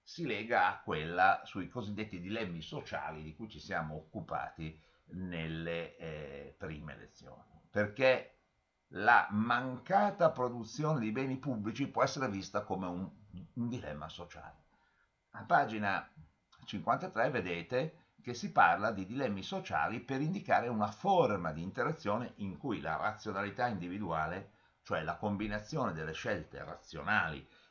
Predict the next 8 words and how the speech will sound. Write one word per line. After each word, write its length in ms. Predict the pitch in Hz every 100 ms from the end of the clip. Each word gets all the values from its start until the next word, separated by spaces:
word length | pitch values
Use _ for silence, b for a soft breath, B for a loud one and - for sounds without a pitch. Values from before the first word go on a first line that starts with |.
| b
effettuate 800 | 92 - 95 95 107 117 104 80
dai 140 | 80
singoli 380 | - 120 87 85
partecipanti, 840 | 107 110 156 151 - 65 - -
conduce 400 | - 165 90 -
a 60 | 107
un 80 | 101
disastro 580 | 87 - - - -